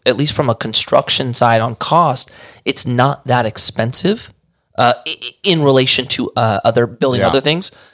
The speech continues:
Speaker 1: And so the conversion isn't that bad.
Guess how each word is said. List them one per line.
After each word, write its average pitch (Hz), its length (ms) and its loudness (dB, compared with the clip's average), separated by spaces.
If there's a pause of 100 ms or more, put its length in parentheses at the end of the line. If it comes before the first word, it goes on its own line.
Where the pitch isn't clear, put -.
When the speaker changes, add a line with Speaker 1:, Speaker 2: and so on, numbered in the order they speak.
(440)
Speaker 1:
And 143 180 2
so 143 440 4
the 127 120 -4
conversion 143 640 0
isn't 131 480 -2
that 120 360 0
bad. 110 440 0